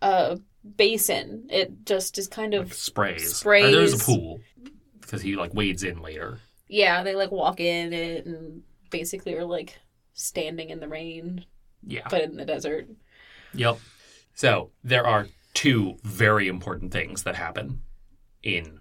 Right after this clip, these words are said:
Speaker 2: Rhuidean itself. There is another redstone gateway.
Speaker 1: Is that the mat? That's the genie ter'angreal?
Speaker 2: Yes. Only this is maybe more of a genie?
Speaker 1: Kinda.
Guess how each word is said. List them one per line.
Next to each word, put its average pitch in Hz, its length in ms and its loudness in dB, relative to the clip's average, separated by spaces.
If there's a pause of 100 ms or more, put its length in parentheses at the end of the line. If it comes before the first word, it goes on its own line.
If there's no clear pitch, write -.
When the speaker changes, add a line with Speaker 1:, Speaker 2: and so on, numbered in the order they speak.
(140)
Speaker 2:
Rhuidean 82 420 -8
itself. - 540 -8 (200)
There 101 160 -2
is 92 360 -2 (220)
another 92 360 -6
redstone 87 460 -4
gateway. - 480 -12 (480)
Speaker 1:
Is 190 120 -6
that 190 260 0 (280)
the 190 120 -8
mat? 170 300 0
That's 175 240 0
the 180 420 0 (480)
genie 180 360 -6
ter'angreal? 190 680 -6 (100)
Speaker 2:
Yes. - 520 0 (200)
Only 104 280 0
this 170 240 4
is 131 280 2 (200)
maybe 220 320 4
more 294 300 2
of 311 80 -2
a 320 60 0
genie? 320 440 -4 (680)
Speaker 1:
Kinda. - 840 2